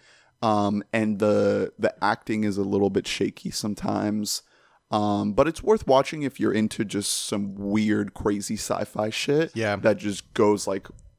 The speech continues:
Speaker 1: all out weird. Um, 'cause it's, it's, it's not restraining itself in any
Speaker 2: <laughs>
Speaker 1: way with any of these concepts. It's just going, like,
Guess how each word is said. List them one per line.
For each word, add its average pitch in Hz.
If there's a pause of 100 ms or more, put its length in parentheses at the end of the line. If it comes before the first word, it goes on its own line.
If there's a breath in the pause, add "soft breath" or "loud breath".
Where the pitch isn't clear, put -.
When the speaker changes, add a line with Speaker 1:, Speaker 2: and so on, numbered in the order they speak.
(300)
Speaker 1:
all 107
out 101
weird. 117 (600)
Um, 101 (180)
'cause 113
it's, -
it's, - (240 soft breath)
it's 123
not 131
restraining 110
itself 101
in - (100)
any 104
Speaker 2:
<laughs> 107
Speaker 1:
way 98
with -
any 85
of 90
these -
concepts. -
It's 107
just 139
going, 104 (640)
like, 104